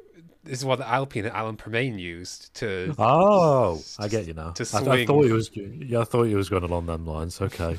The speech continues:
Speaker 1: <laughs>
Speaker 2: yeah, my bad. How we doing?
Speaker 1: Not too shabby. Yourself?
Speaker 2: Worked up, worked up, ready to, uh,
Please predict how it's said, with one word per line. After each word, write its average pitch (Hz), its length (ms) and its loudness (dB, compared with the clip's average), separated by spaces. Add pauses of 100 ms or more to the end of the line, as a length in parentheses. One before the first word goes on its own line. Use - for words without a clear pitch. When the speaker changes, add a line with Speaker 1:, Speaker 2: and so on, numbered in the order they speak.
Speaker 1:
<laughs> - 80 -20
Speaker 2:
yeah, 90 160 0
my 101 200 0
bad. 92 280 0 (1040)
How 110 140 2
we 104 60 2
doing? 90 240 0 (480)
Speaker 1:
Not 180 160 -6
too 180 140 -4
shabby. 147 320 -4
Yourself? 143 580 -6 (920)
Speaker 2:
Worked 127 420 -4 (100)
up, 98 560 -2
worked 117 360 0
up, 104 160 -4
ready 101 360 -2
to, 98 400 -6
uh, 92 200 0